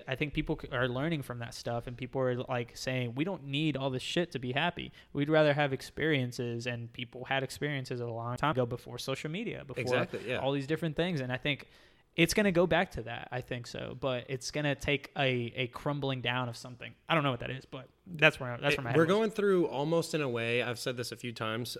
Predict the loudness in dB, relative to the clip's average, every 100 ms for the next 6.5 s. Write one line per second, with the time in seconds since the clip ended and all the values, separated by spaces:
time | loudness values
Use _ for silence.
0 | -4 -2 -2 -4 -8 -6 -4 -4 -6 -6
1 | -4 -2 -2 -2 -6 -4 -4 -4 -4 -2
2 | -2 -2 -2 -2 -2 -4 0 0 0 0
3 | -2 -2 -2 -2 -2 -4 -10 -16 -20 -4
4 | 2 4 4 4 0 -4 -20 -16 2 8
5 | 12 12 12 12 12 12 12 12 12 12
6 | 12 12 12 12